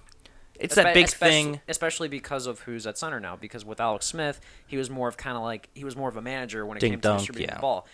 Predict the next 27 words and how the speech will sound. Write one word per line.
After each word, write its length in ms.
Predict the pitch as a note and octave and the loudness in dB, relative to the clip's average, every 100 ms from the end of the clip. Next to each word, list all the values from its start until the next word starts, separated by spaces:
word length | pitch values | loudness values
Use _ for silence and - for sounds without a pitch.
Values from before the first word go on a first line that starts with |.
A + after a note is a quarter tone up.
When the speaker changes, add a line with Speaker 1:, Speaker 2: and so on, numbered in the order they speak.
| _ _ | _ _
Speaker 2:
Mahomes, 540 | A#2 B2 F3 E3+ D3+ | -8 -4 -4 -4 -6
I 160 | - B2+ | -4 -4
feel 240 | - C3 | -4 -4
like 380 | B2 A#2+ - - - | -2 -4 -8 -20 -16
it's 120 | A2+ | -12
his 120 | G#2 | -12
first 340 | - C#3+ D#3 D#3 | -4 -2 -2 -4
year 120 | D3+ | -4
as 120 | B2+ | -6
a 20 | |
starter. 480 | A2 - C3+ A2 G#2 | -6 -4 -4 -4 -8
He's 240 | G#2+ G#2+ | -10 -12
going 360 | A2+ B2 C#3+ D3+ D3 | -10 -10 -10 -10 -12
to 260 | C#3 C3 | -10 -10
be 260 | A#2 B2 B2 | -10 -8 -8
a 80 | A#2 | -8
little 840 | A2 C#3 D#3+ E3 E3+ E3+ F3 E3+ | -6 -2 0 -2 -4 -6 -8 -2
Speaker 1:
You 60 | C#3 | 4
don't 80 | C3+ | 6
Speaker 2:
bit 40 | |
Speaker 1:
think 140 | C#3+ C3 | 6 6
he'll 160 | C3 | 6
lean 340 | B2 C3 C3 C3 | 6 6 6 6
on 360 | - A#2+ B2 A#2 | 8 10 10 8
his 220 | A2+ G#2 | 6 4
surefire 760 | - A2+ A2+ A2+ A#2 A2+ A2+ | 2 4 4 4 4 4 0
thing? 300 | - A2+ C3 | 0 0 0